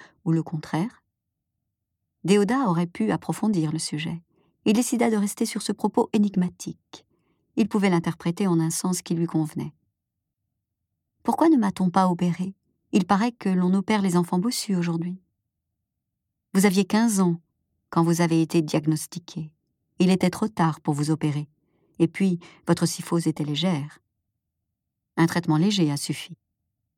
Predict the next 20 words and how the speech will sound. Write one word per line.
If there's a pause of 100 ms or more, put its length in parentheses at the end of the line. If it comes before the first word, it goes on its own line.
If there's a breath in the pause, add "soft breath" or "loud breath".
(300)
Huit
ans
de
corset, (480 soft breath)
et
puis
vous, (520)
je
n'appelle
pas
ça
un
traitement
léger. (920)
Elle
rit. (920)
Qu'est-ce
qui
est
pire,